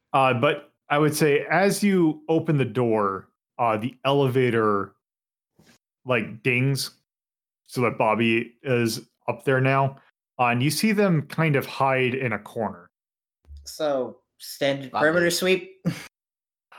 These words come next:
Speaker 1: Uh, as you also raise the gun, um, Toby just kind of gives you the hand. It's like,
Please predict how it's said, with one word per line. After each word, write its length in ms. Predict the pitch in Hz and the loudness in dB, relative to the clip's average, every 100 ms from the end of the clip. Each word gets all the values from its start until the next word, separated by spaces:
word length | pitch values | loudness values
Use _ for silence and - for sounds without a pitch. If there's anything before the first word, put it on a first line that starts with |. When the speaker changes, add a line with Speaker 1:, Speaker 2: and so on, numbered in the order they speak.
| - - | -10 -2
Speaker 1:
Uh, 220 | 123 127 - | 0 0 2
as 300 | 214 294 247 | 2 2 2
you 240 | 226 - | 2 2
also 340 | 165 175 165 | 2 2 2
raise 340 | 143 131 156 156 | 2 2 0 -2
the 60 | |
gun, 540 | 123 139 131 139 143 - _ _ _ _ _ | -4 0 0 0 -4 -10 _ _ _ _ _
um, 520 | 127 117 107 98 98 101 _ _ _ _ _ 139 | -2 0 0 -2 -8 -14 _ _ _ _ _ -6
Toby 260 | - 220 | -2 0
just 140 | 160 - | 0 -2
kind 240 | 156 156 | 0 2
of 200 | 127 - | 0 -2
gives 240 | 151 147 123 | -2 -2 -2
you 40 | |
the 80 | - | -4
hand. 240 | - 123 | -2 -4
It's 160 | 107 | -4
like, 100 | - | -10